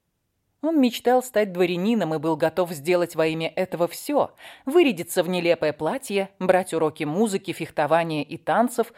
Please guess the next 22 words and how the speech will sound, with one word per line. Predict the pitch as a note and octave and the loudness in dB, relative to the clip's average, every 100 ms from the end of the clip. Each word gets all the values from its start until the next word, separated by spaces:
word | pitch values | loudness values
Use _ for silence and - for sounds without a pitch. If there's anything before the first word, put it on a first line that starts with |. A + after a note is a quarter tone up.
| - - _ | -20 -20 _
попадать | F#3 F3+ F3+ F3+ | 2 4 6 4
в | - | 2
самые | - E3+ E3+ | 2 2 2
дурацкие | E3 F3+ E3+ F3 - E3 | 0 2 2 0 -6 -8
ситуации | - D#3+ E3 A#3+ B3 - D3+ | -6 -2 0 0 -2 -6 -4
и | C#3+ G#3 | -4 -4
даже | F3+ C#4 D4 | 2 2 2
получить | C#4+ A3+ G#3+ - E4+ - | 0 0 0 -2 -4 2
нелепое | B3 A#3+ C#4 B3+ A3+ | 2 2 2 4 4
звание | F#3+ A#3 A3+ G#3+ | 4 4 4 2
мамамуши, | G3+ G3 F3+ E3+ E3+ - C3 - _ - - - | 2 2 2 0 -6 -6 -8 -10 _ -20 -12 -2
лишь | G3+ F3 | -2 0
бы | F3 | -2
повысить | - F#3+ F3 A3+ A3 D#3 | 4 4 4 0 -2 -8
свой | - D3 D3+ | -8 -4 -4
социальный | - - F3 D#3 C#3+ C#3+ | -4 -4 0 0 0 -4
статус | C3+ - C4+ C4+ C3 - - _ _ | -8 -8 -10 -8 -8 -10 -16 _ _
и | A#3 | -2
добиться | F#3 F#3 A#3 - - | 2 2 2 -2 -2
уважения | D4+ A3 E3+ D#3 G#3 B3 B3+ | 0 2 2 2 0 2 2
высшего | F3+ D3+ - - D3+ | 0 -4 -6 -8 -6
света. | D3 - C3 G#2+ - | -8 -8 -10 -10 -12